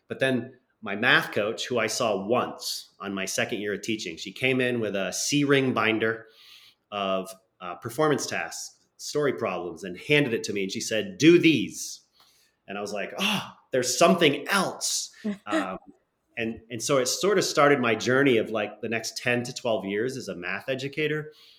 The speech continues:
Speaker 1: of, of saying, "All right, I have this procedurally driven math curriculum,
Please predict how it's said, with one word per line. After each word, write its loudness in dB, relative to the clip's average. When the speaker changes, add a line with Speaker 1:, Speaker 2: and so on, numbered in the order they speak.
Speaker 1:
of, -12
of -10
saying, 0
"All -2
right, 0
I -8
have -4
this -2
procedurally 0
driven 0
math -4
curriculum, -6